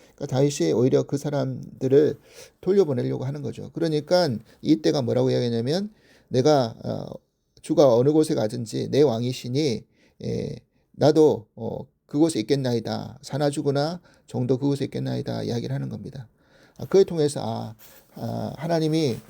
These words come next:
나를 완전히 버리신 건 아니구나라는 것을 깨달았죠. 그리고 또한,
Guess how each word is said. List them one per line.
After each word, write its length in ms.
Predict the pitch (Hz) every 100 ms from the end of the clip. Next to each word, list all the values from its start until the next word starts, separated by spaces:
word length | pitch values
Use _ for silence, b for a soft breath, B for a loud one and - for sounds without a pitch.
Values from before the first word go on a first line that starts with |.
| -
나를 220 | 120 123 143
완전히 300 | 127 147 160
버리신 320 | 156 151 160
건 100 | 160
아니구나라는 680 | 113 127 143 151 151 127 113
것을 200 | 110 -
깨달았죠. 640 | 107 151 151 - 180 226 B B B B B
그리고 220 | 180 180 170
또한, 400 | 170 170 110